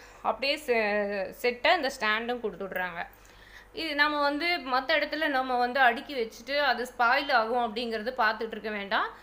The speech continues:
So, ஸ்டாண்ட்லயே ஆர்கனைஸ்-, ஆர்கனைஸ்டா வச்சுட்டோம், அடுக்கிட்டோம் அப்படின்னா ஒரே இடத்துலயே இருக்கும். நம்ம தேவைப்படுற போது எடுத்து யூஸ் பண்ணிக்கலாம்.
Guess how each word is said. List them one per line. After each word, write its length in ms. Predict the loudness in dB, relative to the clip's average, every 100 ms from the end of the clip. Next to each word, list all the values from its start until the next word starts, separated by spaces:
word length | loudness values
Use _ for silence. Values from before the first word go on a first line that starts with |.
| -20 -10
So, 160 | -6 -2
ஸ்டாண்ட்லயே 540 | 4 6 6 2 2 2
ஆர்கனைஸ்-, 560 | 4 2 -2 -6 -6 -2
ஆர்கனைஸ்டா 600 | 2 2 2 -2 0 0
வச்சுட்டோம், 460 | 0 -2 -2 -2 0
அடுக்கிட்டோம் 480 | 0 -4 -6 -2 -2
அப்படின்னா 360 | -2 -4 -2 -2 -4 -8 -20 -20 -20 -6
ஒரே 320 | 2 4 4
இடத்துலயே 340 | 0 -6 -4
இருக்கும். 240 | -4 -4 -6
நம்ம 180 | -6 0
தேவைப்படுற 580 | 4 4 4 -2 -4
போது 180 | -4 -4
எடுத்து 320 | -6 -8 -12 -14 -18 -20 -20 -20 -10
யூஸ் 180 | -10 -6
பண்ணிக்கலாம். 440 | -6 -6 -8 -12